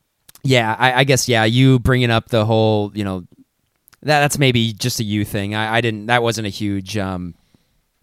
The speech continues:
a, a huge takeaway for me, but, um, one big takeaway for me, and this is, this is maybe a, this is maybe some more evidence that they were really, really vanilla and trying not to show anything. Um,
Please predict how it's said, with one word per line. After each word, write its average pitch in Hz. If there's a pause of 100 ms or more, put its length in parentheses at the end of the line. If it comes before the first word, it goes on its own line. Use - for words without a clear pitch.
(600)
a, 131
a 131
huge 123
takeaway 104
for 107
me, 98
but, 98
um, 101 (920)
one 139
big 160
takeaway 123
for 117
me, 123
and 113
this 120
is, 117
this 175
is 165
maybe 135
a, 110 (140)
this 143
is 131
maybe 127
some 120
more 120
evidence 120
that 117
they 113
were 120
really, 131
really 131
vanilla 127
and 104
trying 120
not 113
to 107
show 117
anything. 160 (440)
Um, 123